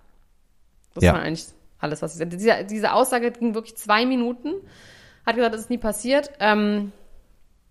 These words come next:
Speaker 1: ansonsten sehr interessant hat jemand von T M Z ausgesagt,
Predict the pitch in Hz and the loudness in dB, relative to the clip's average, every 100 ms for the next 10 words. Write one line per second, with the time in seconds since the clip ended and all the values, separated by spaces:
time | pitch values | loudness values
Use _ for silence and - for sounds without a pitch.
0 | - _ _ - - 220 226 247 277 247 | -20 _ _ -20 -2 2 4 4 2 -2
1 | 240 196 240 214 220 220 - 202 214 214 | -2 4 6 6 2 -6 -2 -4 -2 -6
2 | 202 202 196 208 190 226 185 190 170 220 | -4 -4 -4 -6 -6 -6 -4 -4 -4 -4
3 | - 151 - 160 147 151 262 - | -2 -4 -4 -8 -6 -4 -6 -12